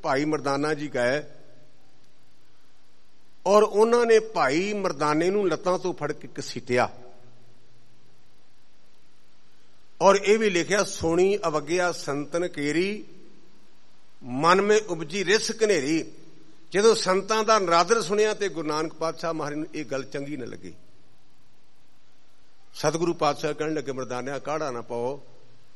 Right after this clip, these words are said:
ਇਹ ਲੈਣ ਦੇਣ ਦਾ ਵੇਲਾ ਹੈ। ਜਿੱਥੇ ਹੁਣ ਖੁਸ਼ੀਆਂ ਨੇ, ਸਵੇਰੇ ਵੇਖੀ ਰੋਣ ਦੀ ਆਵਾਜ਼ ਕਿਵੇਂ ਆਉਂਦੀ ਹੈ।" ਇਹ ਗੁਰੂ ਨਾਨਕ ਪ੍ਰਕਾਸ਼ ਤੋਂ ਸਾਖੀ ਪੜ੍ਹ ਸਕਦੇ ਹੋ।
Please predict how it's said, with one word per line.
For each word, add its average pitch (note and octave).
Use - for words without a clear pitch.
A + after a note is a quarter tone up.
ਇਹ D#3+
ਲੈਣ C#3+
ਦੇਣ C3
ਦਾ D3
ਵੇਲਾ A#2
ਹੈ। A#2
ਜਿੱਥੇ A#3
ਹੁਣ E3+
ਖੁਸ਼ੀਆਂ F3+
ਨੇ, G#3
ਸਵੇਰੇ F3
ਵੇਖੀ G3
ਰੋਣ D#3
ਦੀ D3+
ਆਵਾਜ਼ D3+
ਕਿਵੇਂ D3
ਆਉਂਦੀ A2
ਹੈ।" D#2+
ਇਹ D#3
ਗੁਰੂ C#3
ਨਾਨਕ D#3
ਪ੍ਰਕਾਸ਼ D#3
ਤੋਂ D#3+
ਸਾਖੀ C#3
ਪੜ੍ਹ C3+
ਸਕਦੇ G#2
ਹੋ। E2